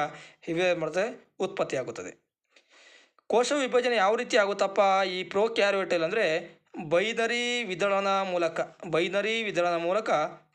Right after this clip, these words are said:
ಕೋಶ ವಿಭಜನೆ ಆಗುತ್ತದೆ. ಅಂದರೆ ಬೈನರಿ ಸಿಸ್ಟಮ್ ಮೂಲಕ ಏನ್ ಮಾಡ್ತದೆ, ಇದು ವಿಭಜನೆ ಆಗುತ್ತೆ. ಇದು ಕ್ವಶನ್ ಕೇಳಿದ್ದಾರೆ ನೋಡಿ, ಇದೇ ಕ್ವಶನ್ ಆಗಿದ್ದು. ಮೈಟೋಸಿಸ್ ಇದು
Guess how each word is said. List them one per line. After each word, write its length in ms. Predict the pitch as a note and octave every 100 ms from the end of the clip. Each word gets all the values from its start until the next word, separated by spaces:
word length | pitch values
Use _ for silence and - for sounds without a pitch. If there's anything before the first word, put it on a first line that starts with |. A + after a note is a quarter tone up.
| _
ಕೋಶ 220 | G3 G#3
ವಿಭಜನೆ 340 | A3 E3+ D3+ E3
ಆಗುತ್ತದೆ. 640 | F#3+ C#3 C3+ - - _ -
ಅಂದರೆ 400 | E3 G#3+ F3 D#3
ಬೈನರಿ 560 | D#3 F#3+ G#3 G#3+ A3+
ಸಿಸ್ಟಮ್ 360 | A3+ F#3 - F#3
ಮೂಲಕ 300 | F3 E3+ F#3+
ಏನ್ 140 | E3+
ಮಾಡ್ತದೆ, 680 | D#3 D3+ G3+ F#3 D#3 - - -
ಇದು 140 | F#3 A3
ವಿಭಜನೆ 380 | F3+ D3+ D3
ಆಗುತ್ತೆ. 300 | B2+ A#2 - - - - - -
ಇದು 180 | F#3+ B3+
ಕ್ವಶನ್ 340 | - - A3 G#3
ಕೇಳಿದ್ದಾರೆ 280 | F#3+ F3
ನೋಡಿ, 280 | D#3 C#3+ C#3+
ಇದೇ 180 | D#3+ G#3+
ಕ್ವಶನ್ 260 | G3+ F3+ E3
ಆಗಿದ್ದು. 420 | D3 - - _ _ _ _ - _ _ -
ಮೈಟೋಸಿಸ್ 760 | E3+ A3 B3 B3+ B3+ - - D4+ - _ _ _ _ -
ಇದು 440 | F#3+ A#3 F#3+ D#3+